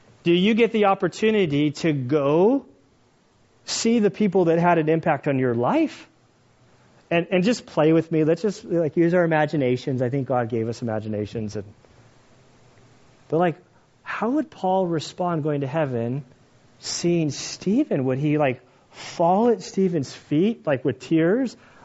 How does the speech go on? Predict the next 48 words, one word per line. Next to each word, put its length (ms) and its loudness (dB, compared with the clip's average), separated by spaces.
"I'm 160 0
so 240 -2
sorry, 460 2
I'm 160 0
so 180 -2
sorry." 320 2
And 80 2
I 100 2
just 320 -4
imagine 460 2
Stephen 440 0
saying, 220 -2
"Brother, 280 0
you 140 2
don't 180 2
even 340 0
know. 480 0
Like, 200 -2
it 100 4
was 160 4
a 80 2
blessing 640 0
for 200 2
me 300 2
to 180 -6
be 220 0
<laughs> 100 -4
executed 600 -2
by 140 -2
you 500 0
and 180 2
to 80 4
be 200 4
able 240 6
to 100 2
speak 480 0
those 280 2
words, 240 2
that 160 2
God 240 4
would 160 4
use 260 4
me 120 2
in 60 2
this 220 2
way, 300 2
to 120 0
see 560 0